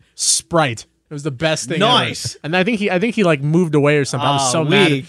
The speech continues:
Speaker 1: But my thing too, though, is that you always hear about how, like, people are having kids less, and L A is expensive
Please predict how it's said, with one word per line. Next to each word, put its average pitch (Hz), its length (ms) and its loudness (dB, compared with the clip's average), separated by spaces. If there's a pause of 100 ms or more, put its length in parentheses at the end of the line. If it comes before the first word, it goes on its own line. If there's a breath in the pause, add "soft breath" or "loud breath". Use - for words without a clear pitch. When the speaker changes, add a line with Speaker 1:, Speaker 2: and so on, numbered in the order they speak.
(200 loud breath)
Speaker 1:
But 196 120 0
my 240 140 2
thing 240 200 -6
too, 240 160 -4
though, 214 100 6
is 170 140 2
that 147 260 0 (220)
you 170 100 2
always 247 200 2
hear 240 120 0
about 196 160 0
how, 165 260 0
like, 156 180 -10 (200)
people 180 240 0
are 196 60 4
having 180 280 0
kids 143 300 -2
less, 143 460 -4 (360)
and 165 240 -4
L 202 180 2
A 220 40 4
is 175 140 2
expensive 175 600 -4